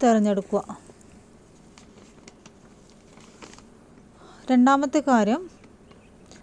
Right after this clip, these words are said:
ചീര വിത്തിട്ടതിന് ശേഷം മീതെ കുറച്ച് മഞ്ഞൾപ്പൊടി വിതറുക. അപ്പോൾ വിത്തുകൾ ഉറുമ്പ് കൊണ്ടുപോകാതെ നമ്മളിട്ട മുത്ത്-, ഏർ, വിത്തുകൾ മുഴുവൻ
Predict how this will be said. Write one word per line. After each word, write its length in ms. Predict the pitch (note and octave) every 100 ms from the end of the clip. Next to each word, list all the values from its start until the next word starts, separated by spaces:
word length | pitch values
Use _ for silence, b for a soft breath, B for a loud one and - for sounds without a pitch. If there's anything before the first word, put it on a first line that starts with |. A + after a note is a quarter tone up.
| - -
ചീര 280 | C#4 C#4
വിത്തിട്ടതിന് 720 | D4+ C#4+ B3 C#4+ B3 B3+ B3 B3
ശേഷം 540 | C4 A#3 - C4 F4+
മീതെ 260 | C4 A#3 B3
കുറച്ച് 440 | B3 A3 A3 -
മഞ്ഞൾപ്പൊടി 600 | B3 G#3+ G3+ G3 G#3 G#3+
വിതറുക. 380 | A3+ F#3 F#3 F3 - B B B B B B B -
അപ്പോൾ 220 | B3+ C#4+
വിത്തുകൾ 460 | C#4+ B3+ - B3 B3+
ഉറുമ്പ് 320 | B3 A3+ A3+
കൊണ്ടുപോകാതെ 760 | A#3 A3+ G#3+ G#3+ G#3 G3+ G3+ C4
നമ്മളിട്ട 540 | C4 B3+ A#3 A#3 -
മുത്ത്-, 580 | C4 A#3+ A3 G#3 A3 A3 A3
ഏർ, 340 | A3 G#3+ G#3+
വിത്തുകൾ 500 | G#3+ - A3+ A3+ C#4 D4 B B
മുഴുവൻ 500 | A#3+ A3+ A3+ B3+ E4+